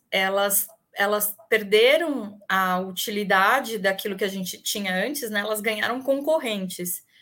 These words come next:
mas jamais perderam aquilo que elas têm, que é o toque humano.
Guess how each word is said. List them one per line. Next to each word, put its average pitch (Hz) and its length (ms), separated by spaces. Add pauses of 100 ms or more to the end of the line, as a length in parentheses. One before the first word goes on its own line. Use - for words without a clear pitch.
(440)
mas 202 460
jamais 240 580
perderam 262 920 (160)
aquilo 226 420
que 247 80
elas 240 260
têm, 226 380 (100)
que - 120
é 240 60
o 247 100
toque 247 320
humano. 202 520